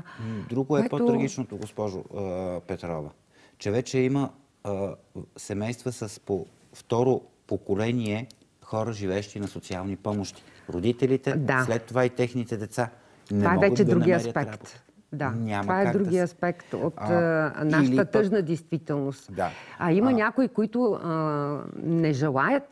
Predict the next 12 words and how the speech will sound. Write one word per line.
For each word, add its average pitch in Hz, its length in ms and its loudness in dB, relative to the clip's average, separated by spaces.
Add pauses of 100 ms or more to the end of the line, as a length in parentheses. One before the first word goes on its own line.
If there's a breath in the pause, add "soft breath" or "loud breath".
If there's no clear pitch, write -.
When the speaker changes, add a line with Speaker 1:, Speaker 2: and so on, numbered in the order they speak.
Speaker 2:
да 196 120 0
учат, 185 360 -4 (100)
не 147 140 -2
желаят 143 480 2
да 233 120 2
работят 196 500 0 (340 loud breath)
и 170 60 0
просто 226 400 -2
превърнаха 208 560 0
социалните 190 540 -2
помощи 185 480 0
в 143 120 -4